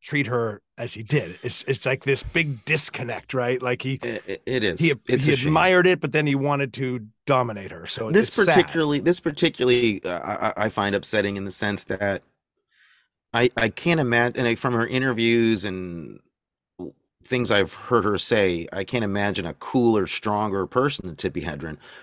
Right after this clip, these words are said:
Speaker 2: who was completely game for this.
Speaker 1: Right.
Speaker 2: And the sad part is that somebody who was completely game to even sign up for, like,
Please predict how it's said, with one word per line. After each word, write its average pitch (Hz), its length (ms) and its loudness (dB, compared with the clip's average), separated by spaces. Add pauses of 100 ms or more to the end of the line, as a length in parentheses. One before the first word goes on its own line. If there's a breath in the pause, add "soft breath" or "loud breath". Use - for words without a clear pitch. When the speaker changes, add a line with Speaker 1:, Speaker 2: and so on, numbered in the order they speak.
Speaker 2:
who 139 140 2
was 131 180 4
completely 143 960 -4
game 107 440 2
for 80 180 -6
this. - 440 -14 (300 loud breath)
Speaker 1:
Right. 117 120 -6
Speaker 2:
And 123 120 2
the 123 60 2
sad 147 400 2
part 120 260 -2
is 98 160 -2
that 95 340 -4
somebody 120 360 0
who 107 120 0
was 98 200 -2
completely 160 880 -4
game 92 520 -2 (520 soft breath)
to - 80 -4
even 170 240 2
sign 175 240 2
up 175 160 -2
for, 147 180 -2
like, 131 360 2